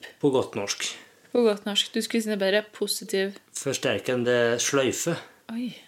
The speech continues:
Speaker 1: Det er sånn hjemmesnekret norsk på, på min side. Jeg vet ikke om det er, det er det jeg pleier å si,
Speaker 2: Da kan
Speaker 1: da.
Speaker 2: dere velge selv da, hva dere vil bruke.
Speaker 1: Ja.
Speaker 2: Positivt forsterkende sløyfe eller
Speaker 1: Ja.
Speaker 2: reinforcing loop.
Speaker 1: Ja.
Speaker 2: Mm.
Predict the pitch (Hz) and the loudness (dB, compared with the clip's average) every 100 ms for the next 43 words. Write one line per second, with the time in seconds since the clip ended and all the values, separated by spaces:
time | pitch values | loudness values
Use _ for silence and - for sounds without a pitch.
0 | _ - 127 117 120 117 107 95 110 135 | _ -4 -2 0 0 0 0 -2 -4 -2
1 | 123 110 - 123 113 107 113 107 107 123 | -2 -2 -4 -4 -4 -4 -2 -2 0 2
2 | 147 131 123 135 131 120 113 117 104 - | 2 2 4 4 8 8 8 4 2 0
3 | 370 - - - - 139 156 143 143 135 | 0 0 -14 -6 4 8 8 8 6 4
4 | 123 - 151 - 294 302 294 294 226 190 | 4 6 6 6 6 4 4 4 4 0
5 | 220 190 247 240 214 202 202 190 190 220 | 2 2 4 4 4 4 4 2 2 2
6 | 240 123 165 202 196 196 208 208 - - | 2 2 0 0 -4 2 4 2 -6 -18
7 | _ - 214 - 185 180 190 185 185 170 | _ -6 -2 2 0 0 -4 0 0 2
8 | 208 214 190 - 180 - 180 180 180 196 | 0 2 2 2 0 -2 -4 -2 0 -2
9 | 220 - - 120 - _ _ _ _ - | -2 -20 -8 -8 -8 _ _ _ _ -6
10 | - - _ _ _ _ _ _ - 214 | -6 -8 _ _ _ _ _ _ -8 -6
11 | 185 | -6